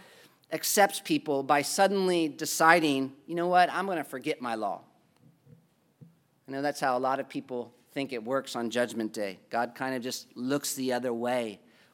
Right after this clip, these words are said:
when it comes to, s-, to sin. But a holy God can't do that because he has a law, and that law is good.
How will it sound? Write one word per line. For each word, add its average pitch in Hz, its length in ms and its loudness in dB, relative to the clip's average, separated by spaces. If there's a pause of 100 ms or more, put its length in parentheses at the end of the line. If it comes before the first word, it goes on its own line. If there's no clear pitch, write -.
when 120 120 -2
it 123 140 -4
comes 131 300 0
to, - 120 -8
s-, - 240 -6 (320)
to - 80 -8
sin. 107 400 0
But 123 140 0
a 131 60 2
holy 196 240 2
God 165 260 4
can't 165 260 -2
do 156 200 -4
that 98 340 -6 (580)
because - 280 -4
he 156 100 -2
has 175 260 6
a 180 60 2
law, 110 400 0 (240)
and 127 100 -2
that 165 160 4
law 175 260 10
is 151 140 2
good. 165 400 4